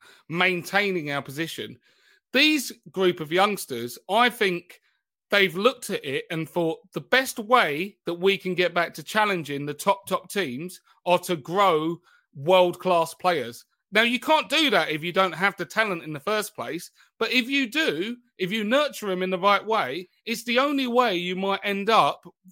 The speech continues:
fr-, from where Arsenal was with five world-class players in your team.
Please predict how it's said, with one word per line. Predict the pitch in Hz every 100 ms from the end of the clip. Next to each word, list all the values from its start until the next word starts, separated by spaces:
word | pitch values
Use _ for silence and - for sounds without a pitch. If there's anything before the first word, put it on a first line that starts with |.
| -
fr-, | 196 -
from | 190
where | 196 190 202 196
Arsenal | 190 180 185 185
was | 202 127 156 - _ _
with | 185 185
five | - 240 226 175
world-class | 202 190 196 180 -
players | 185 165 147
in | 151
your |
team. | 147 170 120